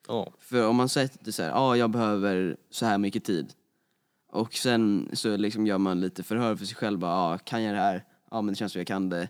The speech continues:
Speaker 2: Hur mycket tid behöver jag?" Så man disponerar ut tiden så man inte får den här, <laughs> "Fan, nu är det liksom en dag kvar, jag har inte pluggat någonting, jag kan
Speaker 1: Mm.
Speaker 2: ingenting." För det är då, det skapar ju extremt mycket stress.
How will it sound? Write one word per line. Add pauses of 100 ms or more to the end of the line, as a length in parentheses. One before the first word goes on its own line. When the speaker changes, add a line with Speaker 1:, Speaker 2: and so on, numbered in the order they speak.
Speaker 2:
Hur
mycket
tid
behöver
jag?" (380)
Så
man
disponerar
ut
tiden
så
man
inte
får
den
här, (140)
<laughs>
"Fan,
nu
är
det
liksom
en
dag
kvar,
jag
har
inte (220)
pluggat
någonting,
jag
kan
Speaker 1:
Mm.
Speaker 2:
ingenting." (440)
För
det
är
då,
det
skapar
ju
extremt
mycket
stress.